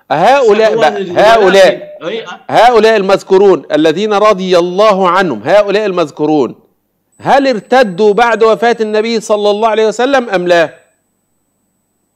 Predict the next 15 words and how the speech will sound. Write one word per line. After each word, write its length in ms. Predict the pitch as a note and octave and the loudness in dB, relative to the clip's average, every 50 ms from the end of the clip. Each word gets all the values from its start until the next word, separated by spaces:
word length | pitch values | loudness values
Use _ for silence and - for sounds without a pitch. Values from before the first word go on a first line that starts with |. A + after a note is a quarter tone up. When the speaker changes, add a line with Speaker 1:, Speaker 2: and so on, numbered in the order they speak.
| _ _ _ _ _ _ _ _ _ _ _ _ _ _ _ _ _ - | _ _ _ _ _ _ _ _ _ _ _ _ _ _ _ _ _ -16
Speaker 2:
مو 160 | E3+ F#3 G#3 | -14 -10 -8
هي 240 | G#3+ A3+ A3+ A3 G#3 | -8 -6 -6 -8 -10
المشكلة، 920 | G#3 A3 B3 A3+ G#3+ A#3 C4+ B3 - - - A#3 G#3+ G3+ G3 F#3 F#3 F#3 | -12 -16 -16 -18 -16 -16 -14 -14 -14 -12 -8 -8 -6 -4 -4 -6 -6 -8
من 240 | G3 A3+ C#4+ C#4 B3 | -10 -8 -6 -4 -4
هم 240 | A#3+ A#3 G#3+ G3+ | -6 -6 -6 -8
هذول؟ 600 | G3 F#3 F3 E3 E3+ D#3+ D3 C3+ C3 B2 A2 - - - | -8 -8 -6 -6 -6 -6 -6 -6 -8 -8 -10 -10 -10 -8
لا، 200 | F3 A3 G#3+ G#3 | -8 -6 -6 -6
ما 120 | A#3 C4+ | -8 -8
يخالف، 280 | B3+ - - F3+ F3 F3 | -8 -8 -8 -10 -10 -8
خلينا 180 | G#3 G#3+ A3 A3 | -10 -10 -10 -10
نجينا 420 | - A#3 A#3+ A3 G#3+ G3 - - | -8 -8 -8 -8 -8 -10 -8 -6
وحدة 320 | C#4+ C#4+ - G3+ G#3 G#3 | -6 -6 -8 -8 -8 -6
وحدة، 360 | G3 F#3 E3 - - C#3+ B2+ A#2 - - | -6 -8 -8 -10 -12 -12 -12 -12 -12 -14
من 120 | C#4 C4+ | -10 -8
هم؟ 460 | A#3 G#3 G3+ F#3 D#3+ C#3 B2+ A2 G2+ | -6 -6 -6 -8 -12 -14 -16 -16 -18